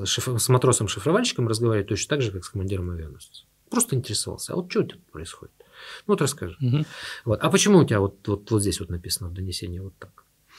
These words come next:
Speaker 1: Вот. Больше ничем, в общем-то, ну, кроме несколько повышенной склонности к виски, к бурбону, точнее.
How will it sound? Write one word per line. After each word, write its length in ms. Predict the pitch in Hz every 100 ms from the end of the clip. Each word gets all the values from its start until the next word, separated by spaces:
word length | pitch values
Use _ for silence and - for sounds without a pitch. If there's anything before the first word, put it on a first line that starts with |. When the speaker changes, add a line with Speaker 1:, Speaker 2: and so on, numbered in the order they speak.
| - - - -
Speaker 1:
Вот. 340 | 117 101 90 123
Больше 320 | 185 208 165
ничем, 320 | 147 - 240
в 60 | 175
общем-то, 560 | 175 151 139 135 127 123
ну, 160 | 185 -
кроме 520 | 139 123 113 104 104
несколько 420 | 113 - 104 -
повышенной 520 | - 120 113 - 95 92
склонности 760 | - 104 92 - - 90 90 -
к 380 | - 98 92 92
виски, 340 | 143 - 127 - - - - _ _ -
к 40 | 110
бурбону, 460 | 110 101 90 82 - _ _
точнее. 420 | 95 - 98 92